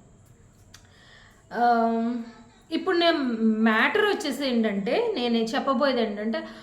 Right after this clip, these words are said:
మనము ఒక, ఒక పర్సన్‌కి, ఆ, మనకు తెలుసు, మన ఇంట్యూషన్ చెప్తూ ఉంటుంది, అసలు పేరెంట్స్ ఇంట్యూషన్ కూడా చెప్తూ ఉంటుంది. మీరు ఎవరైనా ఫ్యామిలీలో ఒక టాలెంట్ వాడికి ఉందని అని ఒప్పుకుంటారు చూడండి,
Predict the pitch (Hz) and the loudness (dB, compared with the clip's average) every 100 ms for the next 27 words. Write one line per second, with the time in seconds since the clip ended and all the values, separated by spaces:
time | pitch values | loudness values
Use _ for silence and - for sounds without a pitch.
0 | - - 247 285 349 349 269 277 302 233 | -10 -2 0 0 0 -2 -2 -4 -4 -8
1 | - 247 240 226 - 233 285 277 254 254 | -4 0 2 2 0 -6 -6 -2 0 0
2 | - 370 339 - 240 240 254 262 - - | 0 -4 -4 -4 -4 -4 -4 -10 -16 -20
3 | - - 226 240 233 226 220 233 262 277 | -20 -10 2 6 6 6 4 0 0 -2
4 | - 339 349 311 196 - - 233 247 277 | 0 2 2 0 -2 -2 -10 -4 0 2
5 | 285 285 330 339 359 349 262 240 226 - | 2 2 0 -2 -2 -4 -4 -4 -4 -4
6 | - 320 294 294 285 269 302 294 339 381 | -2 0 2 2 2 4 8 8 8 2
7 | 381 339 339 339 320 311 330 330 - - | 0 -2 -2 -2 0 2 2 0 -4 -4
8 | 294 247 233 233 277 320 - - - 254 | -2 0 0 0 -2 -6 -10 -16 -6 -2
9 | 277 269 254 240 403 427 440 330 330 370 | 0 0 2 4 6 8 8 6 4 2
10 | 392 381 370 330 349 359 330 320 330 330 | 4 4 4 2 2 4 6 8 6 0
11 | 359 466 494 453 403 359 339 - 403 359 | 2 6 8 8 6 4 2 0 2 4
12 | 311 294 269 247 202 | 4 0 -2 -2 -4